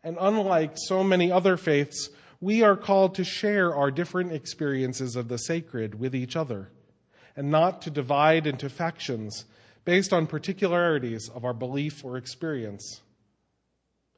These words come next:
So given the theological diversity that exists in a community like this one,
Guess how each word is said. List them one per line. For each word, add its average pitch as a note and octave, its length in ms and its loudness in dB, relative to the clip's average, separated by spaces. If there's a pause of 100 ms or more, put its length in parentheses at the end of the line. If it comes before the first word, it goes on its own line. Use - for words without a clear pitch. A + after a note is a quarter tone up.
(240)
So - 140 -2
given G#3 640 2
the D3+ 100 -2
theological D#3+ 720 2
diversity C#3 680 -4
that A2+ 180 -6
exists C3+ 480 -4
in C3+ 100 -2
a B2 60 -2
community C#3+ 520 -2
like B2 300 -10
this G3+ 240 -10
one, G#2+ 300 -12